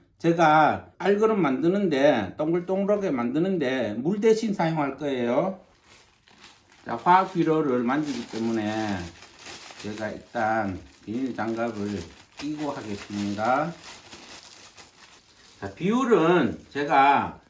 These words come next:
뭐 전문가도 아니기 때문에 정확히 모르겠고요. 나름 인조 비료들은 조금만 넣고요. 자연 거름들은 커피 찌꺼기나 이런 거는 전부 양대로 넣겠습니다.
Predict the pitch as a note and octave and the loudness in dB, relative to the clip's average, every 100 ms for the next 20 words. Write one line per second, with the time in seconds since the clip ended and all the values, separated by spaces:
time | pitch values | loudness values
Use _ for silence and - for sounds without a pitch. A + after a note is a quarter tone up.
0 | _ A#2 B2 A#2+ A2+ B2 E3+ A3 F3+ B2+ | _ -6 -4 -4 0 0 2 2 4 2
1 | E3+ E3+ B2+ B2+ A#2+ A2 G#2 A2+ A2+ B2+ | 0 -4 -4 -2 0 0 -4 -4 -2 -2
2 | - C#3+ A2 B2+ F3+ C3 A#2+ D#3 G2+ D#2+ | -2 -2 -2 -2 -4 -2 0 0 0 -4
3 | - - _ - B2+ D#3 F#3+ D#3 D#3+ A#2 | -14 -20 _ -2 0 2 2 2 2 0
4 | F2 - _ C3 D3 F#3+ F#3+ G3 G3+ G#3 | -2 -10 _ -4 -2 0 -2 0 0 0
5 | E3+ D3 D#3+ - G#3 D#3+ C#3+ - C3 C#3+ | -2 -6 -10 -8 -2 0 0 -2 -2 0
6 | A#2 F2 - B2+ D#3+ F3+ F3+ - C#3+ D#3+ | -2 -4 -6 -4 -2 -2 -2 -2 -2 -2
7 | F#3 D3 C3 C3 A#2 F2+ - _ - G3 | -4 -4 -2 -2 -2 -6 -12 _ -6 -4
8 | A3 - E3+ F3+ D#3 D3 D3+ F3+ F3 C3 | -4 -6 -6 -4 -2 -2 -2 -2 -2 -4
9 | A#2+ C#3+ C3 B2 B2 A2 - _ - A2+ | -4 -6 -4 -2 -2 -4 -8 _ -12 -6
10 | C3 D3+ E3 B2+ G#2 C3+ - D3+ D3+ C3 | -4 -2 -2 -4 -6 -8 -4 -2 0 0
11 | D3 E3 | -2 -4